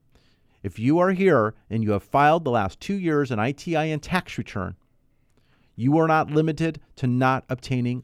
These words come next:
a loan. If you're a realtor and you're listening, an I T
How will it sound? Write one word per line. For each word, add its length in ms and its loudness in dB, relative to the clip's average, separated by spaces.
a 140 -2
loan. 460 0
If 100 -10
you're 120 4
a 40 2
realtor 540 2
and 120 -2
you're 100 0
listening, 540 0
an 180 -4
I 380 0
T 380 -6